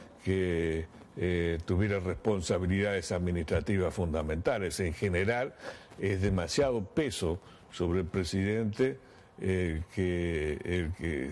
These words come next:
se tiene, ¿verdad? Yo creo que esto, mm, lástima que no es utilizado, porque no se utiliza como la Constitución lo determina el jefe de gabinete. Pero, en fin, está allí para tiempos de crisis.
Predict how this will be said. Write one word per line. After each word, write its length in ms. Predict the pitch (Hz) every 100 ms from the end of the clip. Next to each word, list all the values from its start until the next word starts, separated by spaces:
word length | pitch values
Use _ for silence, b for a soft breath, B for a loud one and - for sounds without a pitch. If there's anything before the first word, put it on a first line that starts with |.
| 95
se 240 | 95 90
tiene, 480 | 82 - 135 104 87
¿verdad? 480 | 82 80 98 131 151 B B B - - 80
Yo 140 | 80 92
creo 280 | 101 110 104
que 160 | 95
esto, 300 | 92 - 107 92 -
mm, 520 | 107 92 82 76 71 73 B B -
lástima 480 | 95 113 - 143 120
que 100 | 92
no 100 | 104
es 100 | 90
utilizado, 640 | 95 87 90 80 95 73 71
porque 280 | 76 76
no 140 | 80 90
se 120 | 92
utiliza 540 | 87 90 98 92 101 98 B B -
como 180 | 98 92
la 140 | 95
Constitución 600 | 85 90 95 87 82 98
lo 140 | 92 92
determina 680 | 90 95 87 95 95 95 95 B B -
el 140 | 85
jefe 280 | 90 90 87
de 120 | 85
gabinete. 540 | 80 82 82 71 69
Pero, 200 | 73 113 110
en 60 |
fin, 240 | 104 110 - B B B B -
está 300 | 90 - 101
allí 240 | 92 107
para 420 | 98 95 90 87
tiempos 540 | 82 - 107 87 80 82
de 80 | 71
crisis. 560 | 76 65 - - -